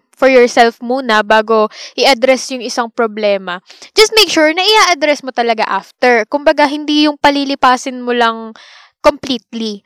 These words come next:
Now, if you're at the other side of the story, kung ikaw yung nakakakita ng mga ganitong klase ng red flags, never ignore it. Okay? Kasi, pag hinahayaan mo lang, you're enabling your partner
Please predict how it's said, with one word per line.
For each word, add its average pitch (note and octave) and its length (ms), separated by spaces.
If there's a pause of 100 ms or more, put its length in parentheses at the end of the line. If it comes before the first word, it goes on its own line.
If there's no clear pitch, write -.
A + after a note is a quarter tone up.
(340)
Now, D#4 320
if F4 80
you're F4+ 240
at E4+ 160
the C4 80
other F#4+ 320
side A#3+ 400
of G#3+ 80
the A3 80
story, G#3 640
kung C#4 160
ikaw E4 240
yung D#4+ 160
nakakakita C#4 800
ng A#3+ 80
mga A#3+ 240
ganitong A#3+ 480
klase A3+ 320
ng A3 160
red G3+ 320
flags, F3+ 480 (560)
never D4+ 560
ignore A3+ 400
it. F#3+ 240 (400)
Okay? G#3+ 400
Kasi, B3+ 480 (560)
pag F#4 160 (320)
hinahayaan E4 800
mo C4 80
lang, G3+ 400 (440)
you're E4+ 200
enabling D4 720
your C4 240
partner A3 880